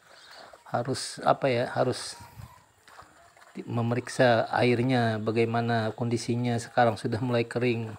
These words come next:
Mungkin di mana mereka lagi mencari dan tempat berkumpul baru,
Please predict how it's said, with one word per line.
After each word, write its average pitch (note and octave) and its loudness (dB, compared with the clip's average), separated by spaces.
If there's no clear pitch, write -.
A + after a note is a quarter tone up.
Mungkin B2+ -4
di B2 0
mana A#2 -2
mereka A#2 0
lagi A2+ 0
mencari A2+ 0
dan A2+ -4
tempat B2 -4
berkumpul A#2 -2
baru, A2+ 2